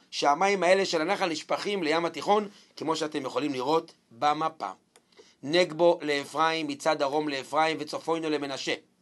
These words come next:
וזה יוצא מצד נגב, מצד דרום לאפרים, ומצד צפון זה יוצא של חלק של מנשה. ויהי היום גבולוי, והים היה הגבול שלו, ובאושר יפגעון, וזה פוגע גם, זה נוגע גם בגבול של אושר,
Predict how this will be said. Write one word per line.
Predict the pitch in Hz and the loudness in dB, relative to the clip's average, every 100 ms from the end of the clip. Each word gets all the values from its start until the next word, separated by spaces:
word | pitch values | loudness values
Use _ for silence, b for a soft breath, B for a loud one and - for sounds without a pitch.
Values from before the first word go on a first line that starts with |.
| _ _ b b b - | _ _ b b b -8
וזה | 135 135 | -6 -4
יוצא | 147 147 180 | -4 -2 -2
מצד | 160 156 170 147 | 0 2 2 2
נגב, | 160 175 151 | 2 2 0
מצד | 131 127 170 | -4 -2 0
דרום | 156 151 151 | 2 2 0
לאפרים, | 135 - 185 196 | -2 -2 0 0
ומצד | 156 147 185 | -2 -4 -2
צפון | 175 165 185 180 180 180 B B | 0 -2 0 0 0 -6 B B
זה | 147 | -2
יוצא | 143 160 170 | -2 0 -2
של | 165 139 - | -2 -4 -6
חלק | - 175 170 | -2 -2 -2
של | 147 | -4
מנשה. | 131 127 - 180 185 B B B | -6 -6 0 2 0 B B B
ויהי | 117 190 180 | -2 4 4
היום | 143 156 190 160 | 4 4 4 2
גבולוי, | 113 139 165 202 190 - b b | -4 -2 2 2 2 -4 b b
והים | 127 117 120 170 185 | 2 2 4 2 2
היה | 120 123 147 151 | -2 0 0 2
הגבול | 117 101 165 | -2 0 -2
שלו, | 170 156 143 139 b b 123 | 0 2 2 0 b b -8
ובאושר | 113 107 107 - 190 202 202 190 - b b b | -4 -4 -4 0 6 6 6 2 -8 b b b
יפגעון, | 160 135 147 165 175 165 165 - b - | -2 0 -2 4 4 4 2 -8 b -8
וזה | 117 135 | -4 -4
פוגע | - 123 185 165 | -2 0 6 6
גם, | 165 180 | 6 4
זה | 151 156 | 4 0
נוגע | 147 156 185 | 2 6 6
גם | 151 180 139 113 b b | 6 6 4 -2 b b
בגבול | 135 123 110 107 160 | 4 4 4 0 0
של | 165 147 127 | 0 0 0
אושר, | - 190 185 | 2 4 4